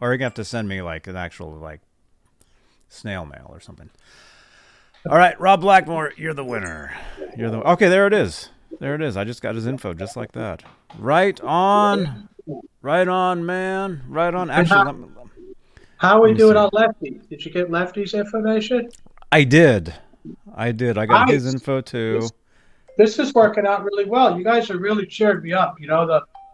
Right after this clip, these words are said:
Speaker 2: you guys have big hearts out there. I mean,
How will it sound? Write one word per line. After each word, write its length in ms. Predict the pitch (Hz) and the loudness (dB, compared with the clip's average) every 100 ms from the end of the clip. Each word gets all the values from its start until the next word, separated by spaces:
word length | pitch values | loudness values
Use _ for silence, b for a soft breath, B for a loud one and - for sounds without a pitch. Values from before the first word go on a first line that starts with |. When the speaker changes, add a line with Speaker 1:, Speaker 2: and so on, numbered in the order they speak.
| _ _ _ _ | _ _ _ _
Speaker 2:
you 140 | 170 | 0
guys 260 | 165 220 220 | 4 4 6
have 200 | 214 180 | 2 4
big 160 | 208 196 | 2 2
hearts 340 | 196 185 - | 0 -2 -2
out 240 | 165 151 | -4 -4
there. 320 | - 147 139 139 _ - - _ _ _ _ _ _ - | -8 -12 -14 -18 _ -20 -20 _ _ _ _ _ _ 0
I 100 | 190 | 4
mean, 420 | 190 180 180 | 6 4 -2